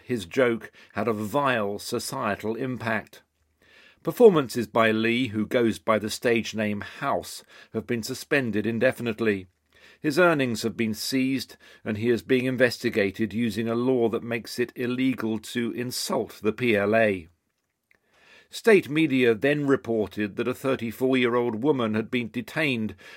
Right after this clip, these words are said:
for posting online support for Li,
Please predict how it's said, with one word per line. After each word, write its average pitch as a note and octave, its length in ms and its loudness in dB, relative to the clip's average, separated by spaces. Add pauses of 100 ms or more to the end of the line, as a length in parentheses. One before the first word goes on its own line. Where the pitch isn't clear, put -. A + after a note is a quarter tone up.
for B2+ 140 -4
posting C3+ 460 -2
online C3+ 480 -2
support - 560 -2
for A2+ 160 -2
Li, G#2+ 380 -2